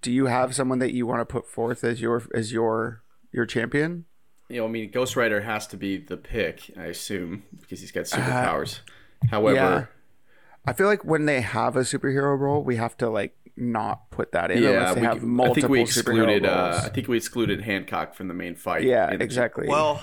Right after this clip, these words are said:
Speaker 2: in the Will Smith one.
Speaker 3: so you've
Speaker 1: Unless they
Speaker 3: got
Speaker 1: have multiple superhero roles, then we can kind of say
Speaker 3: So you've got him playing Big Daddy.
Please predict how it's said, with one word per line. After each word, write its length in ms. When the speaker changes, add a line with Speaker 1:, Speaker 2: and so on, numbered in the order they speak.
Speaker 2:
in 140
the 80
Will 180
Smith 320
one. 120
Speaker 3:
so 120
you've 100
Speaker 1:
Unless 180
they 140
Speaker 3:
got 40
Speaker 1:
have 280
multiple 560
superhero 600
roles, 340
then 280
we 100
can 220
kind 240
of 80
say 160
Speaker 3:
So 100
you've 220
got 160
him 140
playing 340
Big 220
Daddy. 440